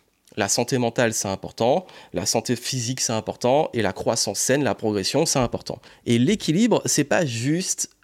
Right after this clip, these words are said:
l'équilibre pro et perso. L'équilibre, c'est du mouvement. Pour rester en équilibre sur un vélo, il faut pédaler, il faut avancer. Donc c'est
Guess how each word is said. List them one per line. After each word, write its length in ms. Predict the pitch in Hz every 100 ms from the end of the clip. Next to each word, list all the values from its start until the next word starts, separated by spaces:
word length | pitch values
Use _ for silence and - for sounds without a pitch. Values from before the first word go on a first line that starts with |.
| _ 127
l'équilibre 500 | 127 - 135 120 113
pro 320 | - 123 120
et 80 | 104
perso. 400 | 143 - - - _ - - 120
L'équilibre, 380 | 127 185 226
c'est 80 | 143
du 100 | 135
mouvement. 400 | 151 120 104 - _ _ _ _ _ _ -
Pour 140 | 120
rester 240 | 135 - 175
en 80 |
équilibre 340 | 160 147 143 131
sur 160 | 127
un 60 | 107
vélo, 260 | 101 131 185
il 40 |
faut 120 | 120
pédaler, 320 | - 101 95
il 60 | 170
faut 120 | -
avancer. 400 | 127 107 101 -
Donc 220 | - -
c'est 280 | - 151 147